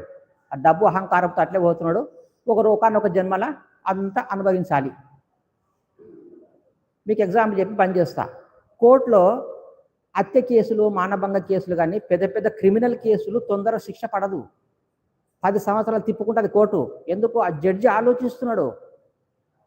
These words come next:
చూద్దాము ఇతను ఏమన్నా చేసిండా, తప్పు లేదా అని గమనించడానికే ఐదారు సంవత్సరాలు తిప్పుతా ఉన్నాడు కోర్టుకు. తిప్పి, తిప్పి, తిప్పి, తిప్పి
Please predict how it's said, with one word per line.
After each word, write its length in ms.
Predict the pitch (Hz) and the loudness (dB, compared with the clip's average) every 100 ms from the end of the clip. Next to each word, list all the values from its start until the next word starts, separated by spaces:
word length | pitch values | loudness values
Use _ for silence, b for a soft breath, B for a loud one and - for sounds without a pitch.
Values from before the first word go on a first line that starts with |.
| _ _ 240 | _ _ -2
చూద్దాము 360 | 269 254 226 | 2 2 2
ఇతను 200 | 202 214 | 2 2
ఏమన్నా 340 | 208 208 214 208 - | 2 0 -2 0 6
చేసిండా, 440 | 208 226 233 214 | 6 4 0 0
తప్పు 380 | 196 196 196 214 | 0 -2 -2 0
లేదా 300 | 202 208 202 | 2 2 2
అని 180 | 196 240 | 0 -2
గమనించడానికే 720 | 175 180 208 220 214 208 240 | -2 -2 -2 -4 -4 -4 -2
ఐదారు 280 | 214 202 196 | -2 0 -2
సంవత్సరాలు 460 | 196 190 208 214 208 | -4 -8 -6 -6 -8
తిప్పుతా 400 | 202 180 214 226 | -10 -10 -6 -4
ఉన్నాడు 200 | 240 220 | -6 -6
కోర్టుకు. 360 | 208 214 196 | -4 -4 -6
తిప్పి, 280 | - 220 - | -10 -12 -14
తిప్పి, 240 | 233 226 214 | -16 -16 -16
తిప్పి, 240 | 226 226 | -18 -16
తిప్పి 220 | 240 240 | -16 -8